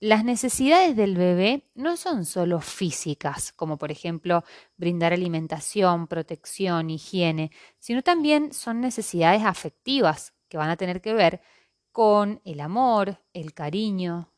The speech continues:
el consuelo, la seguridad. Entonces podemos decir que si estos cuidadores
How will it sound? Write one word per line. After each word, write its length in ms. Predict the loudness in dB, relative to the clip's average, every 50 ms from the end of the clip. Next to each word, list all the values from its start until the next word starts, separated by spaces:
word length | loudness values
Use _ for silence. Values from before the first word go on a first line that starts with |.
| _ _ -12
el 140 | -12 -12
consuelo, 720 | -10 -10 -10 -10 -10 -8 -4 0 2 2 2 2 2 0
la 120 | -2 -2 -4
seguridad. 760 | -6 -6 -6 -6 -4 -4 -4 -4 0 4 4 4 4 2 -2 _ _ _ _ _ -20 -20 -20 _ _ _ -12
Entonces 400 | -8 -6 -4 -4 -4 -4 -6 -4
podemos 340 | -2 -2 0 0 0 -2
decir 420 | -2 -2 -2 -2 0 0 0 -2 -4
que 260 | -2 0 2 2 2
si 200 | 0 -2 -2 -2
estos 340 | -4 -4 -6 -8 -10 -10 -10
cuidadores 960 | _ _ -4 -2 0 2 4 4 6 6 6 6 4 2 0 -2 -4 -8